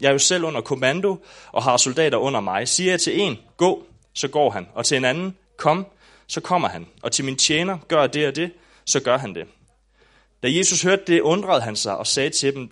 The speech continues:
til dem, der fulgte ham, "Sandelig siger jeg, så stor en tro har jeg ikke fundet hos nogen i Israel." Jesus, han undrede sig. Han undrede sig. Officerens tro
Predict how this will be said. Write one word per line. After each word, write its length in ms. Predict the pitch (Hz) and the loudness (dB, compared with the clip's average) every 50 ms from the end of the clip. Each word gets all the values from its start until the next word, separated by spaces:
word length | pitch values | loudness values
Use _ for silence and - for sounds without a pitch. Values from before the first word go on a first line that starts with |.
| _ _ | _ _
til 140 | - 135 - | -6 -4 -2
dem, 120 | 135 135 | -2 -2
der 80 | 151 151 | -2 -6
fulgte 320 | - - 135 131 147 160 | -6 -8 -8 -8 -6 -6
ham, 200 | 143 113 95 92 | -6 -6 -8 -6
"Sandelig 400 | - - - 175 160 170 175 185 | -4 0 2 2 2 2 0 0
siger 340 | 165 - - 156 156 160 165 | 0 0 0 0 0 0 0
jeg, 220 | 156 123 90 71 - - | 0 -2 -2 -4 -6 -6
så 160 | - - - | -4 0 0
stor 260 | 151 - - 190 175 135 | 2 2 2 2 0 0
en 60 | 127 | 0
tro 280 | - - - 180 147 | -2 -2 0 -2 -2
har 120 | 120 - 107 | -2 -2 -2
jeg 100 | 107 123 | -2 -2
ikke 120 | 139 135 | -4 -4
fundet 300 | - - 139 139 147 147 | -6 -6 -6 -6 -6 -8
hos 200 | 131 120 - - | -8 -8 -8 -8
nogen 340 | 127 123 127 131 143 151 151 - _ - - - - _ - | -6 -6 -6 -6 -6 -8 -10 -14 _ -20 -20 -20 -20 _ -14
i 140 | 120 117 | -12 -8
Israel." 500 | 101 127 135 - - - 98 78 62 - - _ _ _ _ _ _ _ - | -4 -2 -2 -2 -2 -2 -4 -6 -8 -10 -14 _ _ _ _ _ _ _ -6
Jesus, 340 | 135 147 156 143 156 135 - | -4 -2 -2 -2 -2 -2 -2
han 260 | - 143 135 147 147 - _ _ _ _ _ - | -4 -6 -8 -12 -16 -18 _ _ _ _ _ 0
undrede 480 | 143 156 175 202 196 170 110 76 - | 0 0 0 -2 -4 -6 -6 -6 -6
sig. 240 | - - - - - - _ _ _ _ _ _ _ _ _ _ _ _ _ _ _ _ _ _ _ _ - | -6 -6 -8 -8 -12 -16 _ _ _ _ _ _ _ _ _ _ _ _ _ _ _ _ _ _ _ _ -14
Han 140 | - 143 - | -14 -8 -6
undrede 380 | 170 170 170 190 196 151 101 - | -4 -4 -4 -4 -6 -8 -8 -8
sig. 240 | - - 76 - - | -10 -14 -12 -10 -10
Officerens 760 | 120 - 156 135 - - - 220 208 165 120 113 - - - | -8 -6 -4 -2 -2 0 0 0 0 0 0 0 0 -2 0
tro 520 | - - - - 196 202 - - - _ | 0 0 2 4 4 2 2 0 -10 _